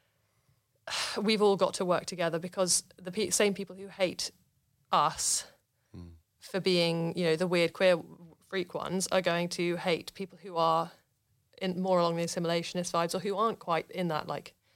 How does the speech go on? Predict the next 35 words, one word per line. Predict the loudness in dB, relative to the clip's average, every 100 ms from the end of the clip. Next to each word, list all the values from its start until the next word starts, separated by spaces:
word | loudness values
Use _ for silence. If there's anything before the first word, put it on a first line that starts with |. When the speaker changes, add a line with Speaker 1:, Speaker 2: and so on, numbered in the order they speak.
| _ _ _ _ _
Speaker 1:
you | -4
know, | -4 0
more | 0 2
bizarre | 2 4 2 0
space. | -4 -6 -6 -10 -10 _ _ _ _ _
And | 2 4 4 2 -2 -6 -16 -2
there's | 0 2
always | 0 0
gonna | -2
be | -4
somebody | -4 -2 0 2
weirder | 4 4 2
than | 0
us | -2 -2 -4 -6 -4
that | 0
they're | 0
gonna | 0 -2
Speaker 2:
Mm. | -2
Speaker 1:
hate | -4 -6 -8
just | -6 -6 -8
as | -6
much, | -6 -4 -6 -4
and | -4 -2
we | -2
might | -2 -4
as | -2
well | 0 0
all | 0
link | -2 -4
arms | -6 -8
and | -8
stand | -8 -10
together. | -8 -6 -8 -10 -16 _ _ -20
Speaker 2:
Mm. | -18 -18 -20 -20 _ _ _ _ _ _ _ _ _ _ _
Mm. | -16 -16